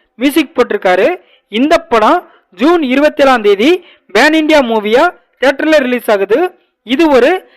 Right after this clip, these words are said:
ஆக்ஷன் கலந்த சயின்ஸ் ஃபிக்ஷன் மூவி. நாம பார்த்த இந்த படங்கள் தான் ஜூன் மாதம் தியேட்டர்ல ரிலீஸ் ஆக போற படங்கள்.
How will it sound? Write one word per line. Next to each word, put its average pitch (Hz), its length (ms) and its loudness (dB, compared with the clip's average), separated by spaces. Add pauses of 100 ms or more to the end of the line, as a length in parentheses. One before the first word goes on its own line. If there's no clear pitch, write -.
(260)
ஆக்ஷன் 302 380 -4
கலந்த 226 260 0 (420)
சயின்ஸ் 294 300 -2
ஃபிக்ஷன் 277 380 -2
மூவி. 196 280 -2 (640)
நாம 254 320 0
பார்த்த 311 300 0
இந்த 285 180 -2
படங்கள் 220 360 0
தான் 339 140 2 (360)
ஜூன் 320 260 2
மாதம் 262 320 0
தியேட்டர்ல 262 480 0
ரிலீஸ் 262 240 -4
ஆக 247 140 -2
போற 233 100 2 (140)
படங்கள். 208 360 -2